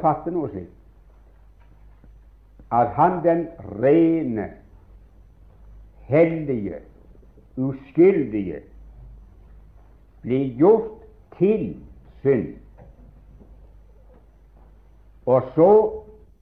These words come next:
behandlet som synd. Jeg har lest en del forklaringer over det der, men jeg har aldri sett noen bedre enn den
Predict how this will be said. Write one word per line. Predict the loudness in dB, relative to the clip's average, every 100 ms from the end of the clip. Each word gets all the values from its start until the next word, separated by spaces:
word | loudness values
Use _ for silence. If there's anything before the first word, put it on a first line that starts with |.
| -20 -4
behandlet | 2 2 2 0 0 -2 -4 -4 0
som | 2 2 -2 -8
synd. | -8 -8 -12 -20 -20 -20 -20 -20 -20 -20 -20 -20 -20 _ -20 -20 -20 -20 -20 _ _ -20 -20 -20 -20 -20 -20 -20 -20 -20 -20 -10 2
Jeg | 4
har | 4 4
lest | 4 2 0 -4 -2
en | 0 0
del | 0 -2 -4
forklaringer | -6 -6 -2 0 0 -2 -6 -6 -4
over | -4 -4 -6
det | -8
der, | -10 -12 -16 -20 -20 -20 -20 -20 -20 -20 -20 -20 -20 -20 -20 -20 -20 -20 -20 -20 -20 -20 -6
men | -4 0
jeg | 0
har | 0 2
aldri | 0 0 -6 -8 -2
sett | -2 -2 -4
noen | -4 -2 -6 -4
bedre | -4 -4 -6 -10 -14 -20 -20 -20 -20 -20 -20 -20 -20 -20 -20 -20 -20 -20 _ _ 0
enn | 0 0 0
den | 0